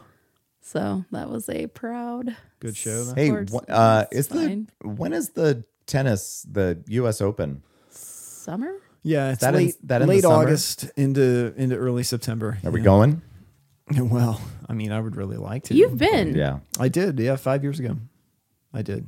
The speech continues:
Speaker 2: I went. Yeah, that was, like, one of the best
Speaker 3: Five
Speaker 2: things I've
Speaker 3: years
Speaker 2: ever
Speaker 3: ago.
Speaker 2: done. Yeah,
Speaker 3: Jeez.
Speaker 2: twenty sixteen.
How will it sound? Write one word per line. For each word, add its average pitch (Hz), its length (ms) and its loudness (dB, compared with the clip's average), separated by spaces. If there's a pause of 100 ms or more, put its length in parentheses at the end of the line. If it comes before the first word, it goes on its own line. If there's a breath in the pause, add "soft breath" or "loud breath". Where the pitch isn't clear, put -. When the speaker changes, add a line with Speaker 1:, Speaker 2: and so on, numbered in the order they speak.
(100)
Speaker 2:
I 104 60 -8
went. 107 320 -4
Yeah, 107 240 -8
that 113 160 -6
was, - 340 -12 (140)
like, - 240 -10 (200)
one 110 120 -8
of 104 80 -10
the 104 80 -8
best 98 160 -10
Speaker 3:
Five 101 300 6
Speaker 2:
things 90 60 -2
I've 78 40 0
Speaker 3:
years 78 220 0
Speaker 2:
ever 95 120 0
Speaker 3:
ago. 67 180 0
Speaker 2:
done. 69 120 -6 (140)
Yeah, 110 240 -4
Speaker 3:
Jeez. 78 260 -2
Speaker 2:
twenty 117 160 -2
sixteen. 113 400 -6